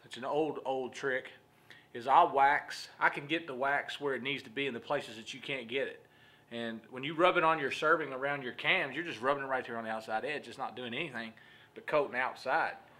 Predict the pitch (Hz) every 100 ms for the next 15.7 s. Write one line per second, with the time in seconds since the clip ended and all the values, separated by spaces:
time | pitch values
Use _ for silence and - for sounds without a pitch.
0 | - - - - 110 110 107 101 - -
1 | - - - - - - - - - 160
2 | 156 131 135 131 113 139 180 120 104 160
3 | 185 139 110 80 _ _ 123 139 202 208
4 | 202 202 180 180 - - 135 151 151 156
5 | 147 156 131 143 131 135 - 143 117 -
6 | - _ - 147 147 139 117 113 - 135
7 | 139 143 156 156 151 - _ _ - 131
8 | 127 123 - - 135 131 135 135 - -
9 | - _ - 131 131 120 - 131 127 123
10 | 120 131 113 120 127 123 120 113 - 165
11 | 165 - 113 110 - - _ _ _ -
12 | 139 127 120 - 143 143 139 139 - -
13 | - - 117 117 117 135 131 123 113 104
14 | 131 139 131 120 110 - 139 117 110 110
15 | 110 110 117 113 120 120 110